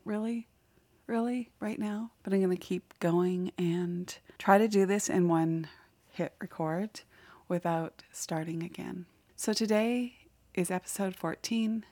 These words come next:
the main subject, amaze yourself. But first, I have a few extra bits I wanted to share with you. I wanna start by saying thank you to each of you that puts me in your ears and listens to the podcast. Truly,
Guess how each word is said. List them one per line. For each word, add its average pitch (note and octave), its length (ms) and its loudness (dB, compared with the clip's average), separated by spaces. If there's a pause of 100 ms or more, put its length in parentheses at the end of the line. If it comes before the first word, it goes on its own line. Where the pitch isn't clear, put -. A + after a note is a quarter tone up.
(140)
the F3 380 2 (140)
main G3 380 2
subject, G#3+ 680 -4 (240)
amaze F#3 420 4
yourself. F#3 640 -4 (180)
But D#4+ 240 4
first, - 640 -2
I G3 60 0
have F#3+ 180 -2
a G3 80 -4
few F3+ 400 -2
extra F3 340 -4
bits - 500 -8 (100)
I F#3 100 -2
wanted E3 300 0
to - 80 -10
share E3 240 -6
with F3 200 -10
you. - 180 -8 (200)
I G#3+ 60 0
wanna A#3 240 4
start G3+ 420 0
by F#3+ 120 -2
saying F#3 420 -2
thank F3 320 0
you E3+ 160 -4
to - 200 -8
each F#3+ 200 -4
of F#3+ 100 -4
you E3+ 160 0
that F3 200 -6
puts - 280 -8
me G3 120 0
in F#3 220 0
your F3 220 -2
ears - 500 -10
and F3+ 200 4
listens - 560 -8 (100)
to - 140 -8
the E3 80 -4
podcast. - 840 -16
Truly, G#3+ 600 -2